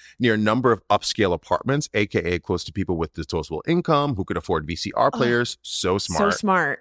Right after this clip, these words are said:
Speaker 1: Right?
Speaker 2: So smart.
Speaker 1: Like, I wouldn't even think that.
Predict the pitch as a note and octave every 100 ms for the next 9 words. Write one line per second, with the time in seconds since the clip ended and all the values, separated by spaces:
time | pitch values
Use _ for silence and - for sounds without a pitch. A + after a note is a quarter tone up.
0 | _ - G2+ A3 - E4+ F#4+ G#4 F#4 B3+
1 | G3 F3 - - A#2+ G#2 A#2+ C3 A#2+ G#2+
2 | C#3 C3+ - C#2